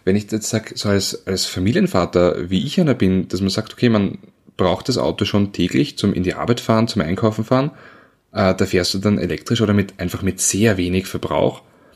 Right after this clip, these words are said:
Und dieses eine Mal nach Kroatien in Urlaub fahren,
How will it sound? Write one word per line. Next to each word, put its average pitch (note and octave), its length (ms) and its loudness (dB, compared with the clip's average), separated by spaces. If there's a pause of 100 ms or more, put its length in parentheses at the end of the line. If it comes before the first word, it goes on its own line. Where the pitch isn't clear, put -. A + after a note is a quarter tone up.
(160)
Und F#2+ 160 0
dieses F2+ 200 -4
eine F2 460 0 (280)
Mal F2 580 0
nach F2+ 320 -8
Kroatien D#2+ 460 -2
in F2+ 120 2
Urlaub A2+ 280 2
fahren, G2+ 360 2